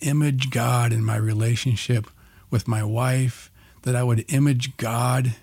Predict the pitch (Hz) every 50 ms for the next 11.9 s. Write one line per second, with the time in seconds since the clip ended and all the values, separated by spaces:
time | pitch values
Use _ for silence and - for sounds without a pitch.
0 | - - - - - - - _ - 127 120 110 113 113 113 113 117 113 113 117
1 | 127 131 127 - 139 - 139 127 127 127 117 - - 135 139 135 - 147 147 147
2 | 156 151 - _ - - - _ - - - _ - - _ _ - _ _ _
3 | _ _ - - _ _ - - - 139 123 123 123 120 120 139 143 139 139 131
4 | 123 127 120 113 113 117 120 120 120 120 117 113 110 110 110 110 117 123 120 117
5 | 113 107 104 101 101 - - - - _ - - - - _ 123 113 107 104 107
6 | 117 117 117 117 120 117 113 110 107 104 - - - - - - - - 120 110
7 | 107 - - - 127 120 117 113 107 - - - - - - - - - - -
8 | 113 107 98 - - 117 113 107 104 - 120 113 110 107 - - - - - -
9 | _ _ _ - - - _ - - - - 110 104 - - - 117 113 117 123
10 | 120 120 110 92 92 87 - - - - - - _ _ _ _ _ _ _ -
11 | 113 113 110 107 107 117 113 117 117 120 113 104 95 - - - - -